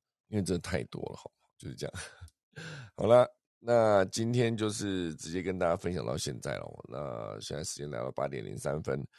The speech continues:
就快速预告一下，因为现在八点嘛，八点就是在十七个小时吧，哦，十七个小时，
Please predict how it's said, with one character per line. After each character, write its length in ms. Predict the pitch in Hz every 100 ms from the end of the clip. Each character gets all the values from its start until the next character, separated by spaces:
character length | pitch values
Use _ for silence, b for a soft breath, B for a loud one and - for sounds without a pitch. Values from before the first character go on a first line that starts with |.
| b b b _ _
就 220 | - 104
快 180 | - 143
速 160 | 127 135
预 140 | 131 120
告 260 | 131 104
一 60 | 82
下， 200 | - 98 -
因 140 | 107
为 420 | 107 95 87 78 57 - _ _ _ -
现 100 | 117
在 80 |
八 260 | 104 98 95
点 200 | 78 58
嘛， 200 | 55 50 -
八 200 | 78 82
点 180 | 71 65
就 140 | 76
是 260 | 73 67 62
在 500 | - 78 69 58 52 50 - - - -
十 400 | - - - 98
七 280 | - 123 117
个 140 | 95
小 220 | - -
时 180 | - -
吧， 180 | 60 - _
哦， 120 | - -
十 240 | - 87
七 240 | - 117
个 120 | 104 92
小 220 | - -
时， 320 | - 58